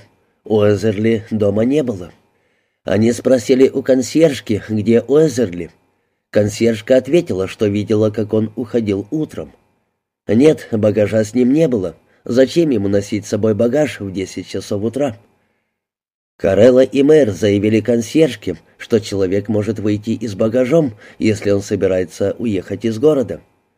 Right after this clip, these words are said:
Консьержка ответила, что он никогда не уезжает из города по четвергам. Именно в четверг М Б А прокручивает запись передачи, прошедшей накануне. Так что писатели могут проверить,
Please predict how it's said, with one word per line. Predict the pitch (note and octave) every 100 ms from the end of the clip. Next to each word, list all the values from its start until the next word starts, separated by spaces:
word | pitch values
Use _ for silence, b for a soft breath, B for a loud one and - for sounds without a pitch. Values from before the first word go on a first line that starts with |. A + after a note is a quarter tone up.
| _ _ _ _ _ _ _
Консьержка | - A2 G#2 A#2+ B2+ A2+ - C3
ответила, | C#3+ C#3+ D#3 E3 A#2+ G2+ G#2+
что | - A#2
он | A2+ G2+
никогда | A#2+ A2+ C3 C#3 E3
не | C3+
уезжает | G2+ G#2 G2 A2 A2 A2 A#2
из | G2+
города | F#2+ G#2 G2 G#2
по | G#2
четвергам. | G#2+ G#2 B2 A#2 C#3+ A#2+ G#2 _ _ _ _ _ _ _ -
Именно | G#2+ A2 A2+ A#2
в | G#2+
четверг | C3+ B2 D3+ E3+ A#2+ -
М | B2 A2+ G#2
Б | C3+
А | D#3 C3+ - -
прокручивает | B2 G#2 G#2 G2 G#2 G#2 F#2
запись | G#2 G2+ G#2+ -
передачи, | A#2+ A#2+ B2 D3 - F2+ b b
прошедшей | A#2 G#2+ - F#2 - F#2+
накануне. | G2+ G#2 B2 D3+ C#3 E2 - _ _ _
Так | F#2+ G#2
что | - B2+ B2+
писатели | C#3 - F#3 E3+ G#2+
могут | G#2 A2 A2 A#2
проверить, | B2 C3+ D#3 E3+ B2+ -